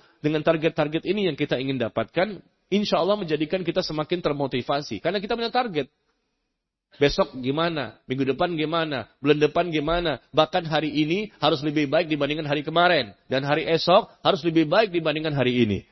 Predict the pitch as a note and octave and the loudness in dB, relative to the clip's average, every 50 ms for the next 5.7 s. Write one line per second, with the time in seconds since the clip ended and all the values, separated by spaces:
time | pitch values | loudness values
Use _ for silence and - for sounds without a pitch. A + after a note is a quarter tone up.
0 | _ - A#2+ A#2+ B2+ C3+ D3 C#3+ - - C#3 F3+ D#3+ F3+ F3+ F#3 G#3 - - - | _ 0 2 2 2 2 -2 0 2 2 2 2 4 4 4 4 2 0 -8 -10
1 | - C3+ C#3 C#3+ C#3 C#3 C#3 C3+ C3+ C#3 C#3 C3+ _ - B2+ B2 A#2+ A#2 A#2 A#2+ | -4 -2 0 0 0 0 0 -2 -2 -4 -6 -8 _ 2 2 2 2 2 0 -2
2 | A#2+ A#2+ B2 B2 - - - G#2 G#2+ G#2 G2 F#2+ F2+ - - - _ _ _ _ | -2 -2 -2 -6 -8 -8 -4 -4 -2 -2 -2 -2 -2 -4 -6 -14 _ _ _ _
3 | _ _ _ _ _ _ _ _ _ _ _ _ _ _ _ _ _ _ _ _ | _ _ _ _ _ _ _ _ _ _ _ _ _ _ _ _ _ _ _ _
4 | _ _ _ _ _ _ - D#3 E3+ B3+ C4 - B3+ A#3+ A#3 A#3 B3 - B3 A#3+ | _ _ _ _ _ _ -2 0 0 2 2 2 2 2 2 0 0 2 2 2
5 | B3 A#3+ A#3+ B3+ C4 A#3 F#3+ F#3+ C#3 G#2 F2+ E2+ - | 2 2 4 4 2 2 2 -2 -4 -4 -6 -10 -20